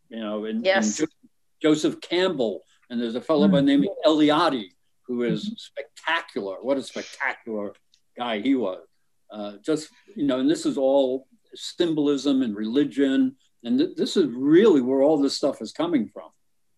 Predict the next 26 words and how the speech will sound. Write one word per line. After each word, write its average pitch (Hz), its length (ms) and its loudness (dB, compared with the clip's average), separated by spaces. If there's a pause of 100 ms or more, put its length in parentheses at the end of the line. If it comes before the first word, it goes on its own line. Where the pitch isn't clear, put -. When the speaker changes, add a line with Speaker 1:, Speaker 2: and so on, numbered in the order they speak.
(200)
Speaker 3:
She's - 240 -10 (100)
Speaker 1:
And 208 120 4
we 285 60 4
Speaker 3:
popping 214 80 2
Speaker 1:
think - 120 4
Speaker 3:
right 214 160 -6
back 202 260 -4
up. 208 260 -6 (440)
Speaker 1:
Yeah, 135 240 4
we 127 160 0
think 147 180 0
it's 131 140 -4
a 131 40 0
movie. 127 480 2
Speaker 2:
<laughs> - 60 -20 (400)
Yeah, 233 560 2 (220)
Speaker 3:
<laughs> - 220 -2
Speaker 2:
right. 269 400 8 (520)
Speaker 3:
Old 262 260 8
Speaker 1:
But 240 120 10
it 240 140 4
Speaker 3:
mythologies. 185 800 0 (300)
Speaker 1:
but 143 140 4
it's - 180 -2
something - 420 -2
very 156 380 2